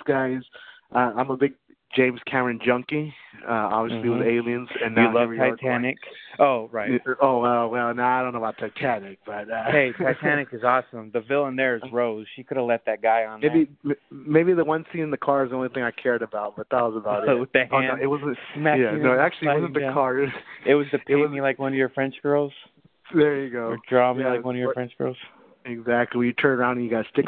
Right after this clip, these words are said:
Speaker 1: figure. <laughs>
Speaker 2: It was P G thirteen. You were allowed to watch
Speaker 1: Yeah,
Speaker 2: it.
Speaker 1: it was.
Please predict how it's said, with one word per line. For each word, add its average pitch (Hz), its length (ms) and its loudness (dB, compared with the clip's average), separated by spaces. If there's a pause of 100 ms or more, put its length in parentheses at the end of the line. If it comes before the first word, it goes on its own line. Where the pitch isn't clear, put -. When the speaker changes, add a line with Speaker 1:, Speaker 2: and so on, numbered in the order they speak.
Speaker 1:
figure. 127 500 2
<laughs> 113 120 -10 (1040)
Speaker 2:
It 147 60 4
was 160 100 2 (120)
P 175 100 4
G 175 60 -6 (160)
thirteen. 175 680 -2 (120)
You 135 160 -2
were 147 80 6
allowed 156 260 2
to 160 80 -4
watch 147 80 4
Speaker 1:
Yeah, 175 140 4
Speaker 2:
it. 143 160 -2
Speaker 1:
it 135 40 -8
was. 165 240 0